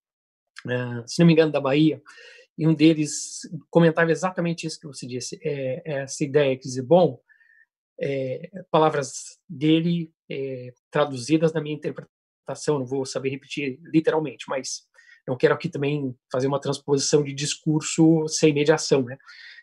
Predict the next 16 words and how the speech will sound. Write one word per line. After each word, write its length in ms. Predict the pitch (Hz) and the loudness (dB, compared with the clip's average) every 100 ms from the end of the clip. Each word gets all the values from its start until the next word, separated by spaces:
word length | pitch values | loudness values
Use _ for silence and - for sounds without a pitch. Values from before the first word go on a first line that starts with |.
| _ | _
Então, 180 | - 233 262 | 0 2 4
a, 180 | 190 185 | 2 0
e-, 220 | 175 175 180 | 0 0 0
ele 220 | 180 180 | -2 -2
trazia 300 | 185 175 196 | 0 2 2
essa 120 | 196 | 0
ideia, 420 | 202 156 151 139 | 2 4 4 2
dizia 360 | 131 131 143 143 | -4 -4 -4 -4
assim, 300 | - 160 143 - | -6 -6 -6 -4
nós 320 | 185 233 269 | 0 4 4
não 180 | 277 240 | 4 2
somos 320 | 196 185 160 | 2 2 2
nem 420 | 139 165 254 262 | 2 4 6 4
jagunços 920 | 190 156 131 147 151 - - 127 - _ _ _ _ - 135 131 - - | 4 0 0 0 0 -2 -12 -12 -14 _ _ _ _ -20 _ _ -20 -12
de 240 | 196 131 127 | -12 -8 -8
esquerda 560 | - - 123 151 262 | -6 -2 0 0 -2